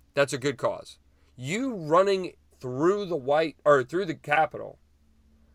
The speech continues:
I don't give a shit if that's my side, your side, your cousin, whoever.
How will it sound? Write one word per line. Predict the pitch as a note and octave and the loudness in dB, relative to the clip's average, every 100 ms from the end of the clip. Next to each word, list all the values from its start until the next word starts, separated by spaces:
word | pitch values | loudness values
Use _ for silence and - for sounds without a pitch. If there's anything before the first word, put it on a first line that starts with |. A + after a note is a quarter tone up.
| _ _ | _ _
I | G#3+ | 0
don't | C#4 E3+ | 0 0
give | D#3+ | -4
a | D3 | -4
shit | - E3 | -4 -2
if | D#3 | -2
that's | D#3+ D#3+ - | 0 0 0
my | C3 C#3+ E3+ | -2 0 0
side, | - D#3 D#3+ D#3 B2 | -2 0 2 0 0
your | C#3 E3+ | -2 -2
side, | - D3+ D3+ D3+ A#2+ _ _ _ _ - | -2 0 2 0 -4 _ _ _ _ -10
your | B2+ | -6
cousin, | - D#3+ D#3+ D#3+ | -2 0 0 -2
whoever. | B2+ D#3 D3+ F#3 B2+ | -6 -4 0 0 -2